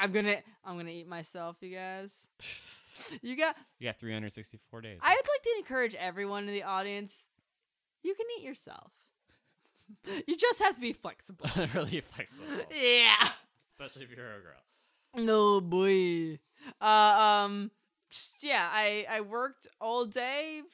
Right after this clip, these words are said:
Speaker 1: for President's Day. Guess what? K-, kids are awful human beings. So just like,
Speaker 2: <laughs>
Speaker 1: well, it's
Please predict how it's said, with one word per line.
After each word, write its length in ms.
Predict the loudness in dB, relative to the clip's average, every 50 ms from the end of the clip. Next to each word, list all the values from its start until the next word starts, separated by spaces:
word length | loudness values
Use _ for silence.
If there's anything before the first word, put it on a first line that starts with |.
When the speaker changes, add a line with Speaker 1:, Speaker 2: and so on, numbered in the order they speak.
| -20 -20
Speaker 1:
for 80 | -18
President's 560 | -12 -8 -6 -6 -6 -8 -12 -14 -16 -16 -14
Day. 240 | -10 -8 -8 -8 -8
Guess 320 | -8 -8 -10 -10 -10 -12 -10
what? 320 | -8 -6 -6 -6 -6 -10 _ _ _ _ _ _ _ _ _ _ _ _ _ _ _ -20 _ _ _ _ -20 -20 _ -20
K-, 120 | -20 -20 -20 _ -20 -20 -20 -18 -16 -18 -18 _ _ _
kids 280 | -6 -2 -2 -2 -2 -2
are 140 | -4 -4 -2
awful 300 | -2 -2 -4 -6 -10 -12
human 320 | -12 -12 -12 -12 -14 -14
beings. 360 | -14 -14 -16 -16 -18 -20 -20 -18
So 60 | -18
just 200 | -18 -16 -16 -14
like, 160 | -12 -12 -8 -4
Speaker 2:
<laughs> 40 | -2
Speaker 1:
well, 560 | 0 0 -2 -4 -8 -18 -14 -10 -8 -6 -6 -4
it's 180 | -6 -8 -8